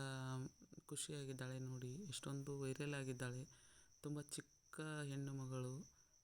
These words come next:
ಚಿಕ್ಕ ಹೆಣ್ಣು ಮಗಳು ಇದ್ರೂ ಕೂಡ ತುಂಬ ವೈರಲ್ ಆಗಿದ್ದಾಳೆ. ಇಲ್ಲಿ ನೋಡಿ, ಕೈಯಲ್ಲಿರುವಂತಹ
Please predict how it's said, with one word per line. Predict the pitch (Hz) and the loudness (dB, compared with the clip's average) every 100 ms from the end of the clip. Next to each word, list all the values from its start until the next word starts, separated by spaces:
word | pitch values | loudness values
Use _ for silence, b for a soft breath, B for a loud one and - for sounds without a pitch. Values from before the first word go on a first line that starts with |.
| - - | -10 -6
ಚಿಕ್ಕ | - - | -4 -4
ಹೆಣ್ಣು | 143 143 143 | -2 -2 -2
ಮಗಳು | 143 139 139 | -2 0 0
ಇದ್ರೂ | 127 147 | 0 -2
ಕೂಡ | 139 147 135 131 170 - B B B B - | -4 -4 -2 -2 -6 -10 B B B B -6
ತುಂಬ | 147 151 | -2 0
ವೈರಲ್ | 160 151 143 139 135 | 0 0 0 0 0
ಆಗಿದ್ದಾಳೆ. | 127 131 127 127 131 - - | 0 0 0 0 -2 -4 -8
ಇಲ್ಲಿ | 156 147 143 | -6 -4 -2
ನೋಡಿ, | 139 131 131 143 B B B B - | -2 -2 -2 -2 B B B B -2
ಕೈಯಲ್ಲಿರುವಂತಹ | 143 143 147 143 143 139 135 131 143 139 | 2 4 6 4 2 2 0 -2 -4 -4